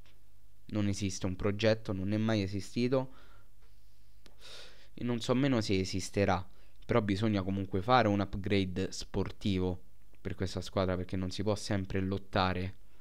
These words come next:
per cercare di rimanere in Serie A. Bisogna anche a piccoli passi, la, l'Atalanta non ha fatto tutto subito,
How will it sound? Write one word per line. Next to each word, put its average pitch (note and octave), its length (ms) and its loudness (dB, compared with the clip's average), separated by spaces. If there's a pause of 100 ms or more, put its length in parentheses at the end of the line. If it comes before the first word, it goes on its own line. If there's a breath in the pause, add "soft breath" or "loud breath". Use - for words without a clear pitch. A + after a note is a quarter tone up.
(540 soft breath)
per F2+ 460 2
cercare G2+ 440 2
di G2 100 2
rimanere F#2+ 380 2
in F#2 80 -2
Serie F#2+ 260 2
A. F#2 200 -2
Bisogna A2 720 2 (280)
anche D#3 220 0
a B2+ 60 4
piccoli A2+ 400 2
passi, C3 360 4
la, F#2+ 720 2
l'Atalanta G#2 540 2
non G2+ 180 2
ha A2+ 60 8
fatto G#2 320 0
tutto G2+ 260 0
subito, F2 500 -2